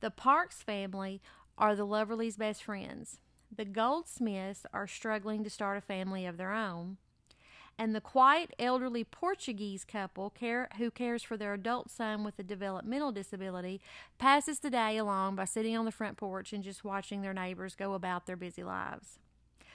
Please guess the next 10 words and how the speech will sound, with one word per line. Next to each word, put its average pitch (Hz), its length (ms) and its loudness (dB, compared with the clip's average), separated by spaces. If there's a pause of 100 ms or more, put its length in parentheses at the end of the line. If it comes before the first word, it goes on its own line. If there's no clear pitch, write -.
(280)
The 233 80 0
story 294 460 0
is 349 160 -4
told 214 520 2
by 202 140 0
the 202 120 -2
women 208 420 0
in 202 120 -2
each 226 280 -4
family 196 640 -4